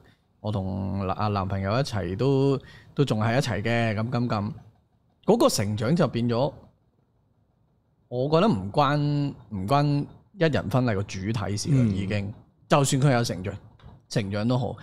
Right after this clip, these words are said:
Speaker 1: 只不過一個謊言啫嘛。
Speaker 2: 嗯。
Speaker 1: 佢可以其他謊言都得。
Speaker 2: 任何謊言都得。
Speaker 1: 任何謊言都得。
Speaker 2: 啊。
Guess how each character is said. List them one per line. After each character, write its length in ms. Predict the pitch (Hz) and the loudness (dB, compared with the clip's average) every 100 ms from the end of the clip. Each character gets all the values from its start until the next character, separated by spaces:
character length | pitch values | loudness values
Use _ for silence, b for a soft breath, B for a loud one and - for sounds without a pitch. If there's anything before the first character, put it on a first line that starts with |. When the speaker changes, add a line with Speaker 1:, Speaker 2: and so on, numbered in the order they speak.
| B - | B 2
Speaker 1:
只 100 | 165 | 4
不 40 | |
過 100 | 190 | 6
一 80 | 180 | 4
個 60 | |
謊 240 | 151 165 160 | 4 4 4
言 180 | 104 95 | 0 -4
啫 80 | |
嘛。 160 | 107 107 - - | -4 -6 -12 0
Speaker 2:
嗯。 320 | 147 123 90 | 2 2 4
Speaker 1:
佢 160 | 160 170 | 4 6
可 100 | 196 | 4
以 60 | |
其 160 | - 110 | 2 0
他 140 | 131 | 2
謊 180 | 156 156 | 4 2
言 140 | 139 95 | 2 2
都 80 | |
得。 80 | 123 | 4
Speaker 2:
任 180 | 131 135 | 4 4
何 100 | 123 | 4
謊 160 | 107 143 | 4 4
言 100 | 110 | 4
都 80 | 135 | 4
得。 80 | |
Speaker 1:
任 80 | 180 | 4
何 80 | 165 | 4
謊 200 | 135 185 | 6 4
言 120 | 160 120 | 4 2
都 80 | |
得。 80 | |
Speaker 2:
啊。 60 | 131 | 0